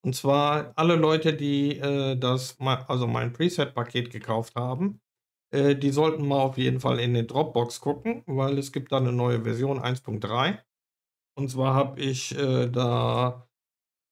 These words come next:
durch Lightroom hat, äh, also die haben ja ein Update rausgebracht mit den, äh, Gradationskurven, äh, mit Sättigung und all sowas, ne? Das hab ich jetzt da natürlich mit eingebunden und noch ein paar kleinere,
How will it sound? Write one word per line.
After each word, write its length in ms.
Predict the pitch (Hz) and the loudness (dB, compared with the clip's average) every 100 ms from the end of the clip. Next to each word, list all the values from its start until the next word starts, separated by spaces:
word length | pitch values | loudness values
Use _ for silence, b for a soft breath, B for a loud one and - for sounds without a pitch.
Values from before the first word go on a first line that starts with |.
| _ _ _ _ _ - | _ _ _ _ _ 0
durch 180 | 135 120 | 2 4
Lightroom 480 | 127 143 143 156 135 | 4 2 2 2 4
hat, 300 | 131 131 - | 2 0 0
äh, 260 | 131 117 117 | 2 2 0
also 180 | 120 120 | 0 2
die 160 | 107 | 2
haben 160 | 123 131 | 2 4
ja 60 | |
ein 180 | 117 117 | 4 2
Update 340 | 127 131 151 131 | 0 0 0 2
rausgebracht 800 | 139 139 131 127 135 143 - - | 0 0 -2 0 0 0 -4 -8
mit 320 | 123 117 110 | -2 0 0
den, 380 | 113 107 104 104 | 0 0 0 -2
äh, 420 | 110 110 110 107 104 _ _ _ _ | -4 -4 -4 -6 -12 _ _ _ _
Gradationskurven, 1200 | - 120 107 - 156 160 - 160 147 143 156 151 - | -2 0 0 2 0 0 2 2 2 2 0 -2 -4
äh, 460 | 135 120 120 120 117 | 0 2 2 2 0
mit 420 | 101 107 107 98 | -4 -6 -6 -2
Sättigung 640 | 127 139 143 135 131 127 | -2 0 -2 -2 0 0
und 140 | 120 120 | -2 -2
all 240 | 127 127 | -2 0
sowas, 520 | 131 131 139 139 - | 0 2 2 -2 -8
ne? 320 | 123 131 131 - _ _ _ | -2 -2 -2 -8 _ _ _
Das 280 | 127 120 - | -2 -2 -2
hab 140 | 123 120 | 0 0
ich 120 | 113 | 0
jetzt 240 | 117 - | -2 -2
da 160 | 110 110 | -2 -2
natürlich 460 | 110 107 110 107 | -2 -4 -6 -8
mit 100 | 117 | -6
eingebunden 800 | 113 131 131 117 113 117 113 117 _ _ _ 156 | -2 -2 0 -2 -2 -4 -6 -10 _ _ _ 0
und 140 | 160 | 2
noch 160 | 139 123 | 2 0
ein 80 | |
paar 160 | 113 110 | -2 -2
kleinere, 640 | - 98 104 101 110 101 | -2 -4 -2 -2 -6 -6